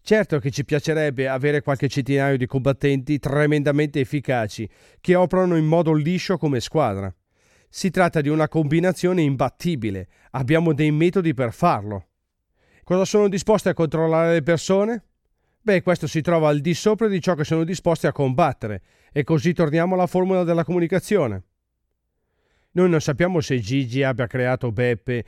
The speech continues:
in primo luogo, in quel quadro. Comunque c'è Beppe e c'è Gigi,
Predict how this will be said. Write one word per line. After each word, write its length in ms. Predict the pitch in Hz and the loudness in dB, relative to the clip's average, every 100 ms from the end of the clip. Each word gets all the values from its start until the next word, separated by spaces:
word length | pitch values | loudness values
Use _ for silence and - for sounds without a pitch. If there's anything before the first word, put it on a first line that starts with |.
| _ | _
in 140 | - 120 | -8 -4
primo 260 | 123 131 | -2 -2
luogo, 480 | 127 117 107 98 90 - | 0 0 -2 -4 -8 -10
in 120 | 113 | -10
quel 180 | 117 98 | -8 -8
quadro. 500 | 123 104 92 87 - _ _ _ _ _ _ _ _ _ _ _ _ _ - | -6 -6 -8 -10 -14 _ _ _ _ _ _ _ _ _ _ _ _ _ -4
Comunque 540 | 208 196 139 131 127 | 2 4 2 0 -2
c'è 180 | 113 156 | 0 0
Beppe 420 | 120 156 - 190 | 2 0 0 0
e 60 | 175 | 2
c'è 160 | 139 | 0
Gigi, 460 | 110 151 151 104 101 | -2 -2 -4 -4 -8